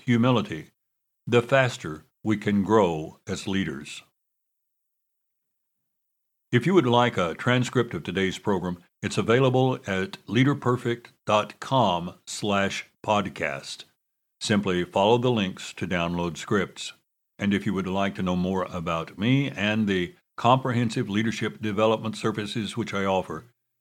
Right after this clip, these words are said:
check them out on the same website, leader perfect dot com.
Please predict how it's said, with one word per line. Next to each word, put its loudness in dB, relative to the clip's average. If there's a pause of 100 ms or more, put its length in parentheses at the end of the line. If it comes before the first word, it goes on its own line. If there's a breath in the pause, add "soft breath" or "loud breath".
check 0
them 2
out 0 (400)
on 2
the 0
same 0
website, -2 (440)
leader 0
perfect -4 (460)
dot -2
com. -2